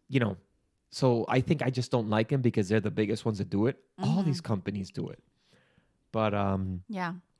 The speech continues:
Speaker 2: And I can't think, I was trying to think of a company, a disruptor that w-, has come on the scene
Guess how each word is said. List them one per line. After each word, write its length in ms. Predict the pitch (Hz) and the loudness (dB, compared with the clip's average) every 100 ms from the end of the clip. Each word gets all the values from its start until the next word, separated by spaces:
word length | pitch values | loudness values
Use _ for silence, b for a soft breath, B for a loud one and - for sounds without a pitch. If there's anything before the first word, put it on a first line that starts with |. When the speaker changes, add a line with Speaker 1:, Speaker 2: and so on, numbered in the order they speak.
| B B 220 | B B -14
Speaker 2:
And 140 | - 233 | -4 -2
I 80 | 247 | -2
can't 280 | 339 311 | -2 -4
think, 340 | 277 262 233 - _ - | -4 -4 -4 -14 _ -2
I 100 | 202 | 0
was 240 | 196 - | -2 -4
trying 220 | - 220 | -6 -4
to 80 | 214 | -4
think 240 | - 208 | -4 -4
of 140 | 190 170 | -4 -4
a 40 | |
company, 520 | 160 185 180 185 180 160 | -8 -8 -8 -6 -6 -8
a 40 | |
disruptor 920 | 156 156 - 170 185 - - 127 165 - _ _ _ _ _ _ _ 170 170 | -10 -12 -10 -2 -2 -4 -10 -8 -8 -16 _ _ _ _ _ _ _ -12 0
that 440 | 165 160 156 160 _ _ _ _ _ _ - - | 2 4 2 -2 _ _ _ _ _ _ -20 -20
w-, 280 | 196 185 185 _ - - | -8 -4 -4 _ -20 -10
has 380 | 196 180 175 160 | -6 -2 -2 -2
come 300 | - 202 196 | -6 -2 -2
on 140 | 170 156 | -2 -4
the 80 | |
scene 640 | - - 190 143 127 139 | -8 -8 -6 -6 -10 -12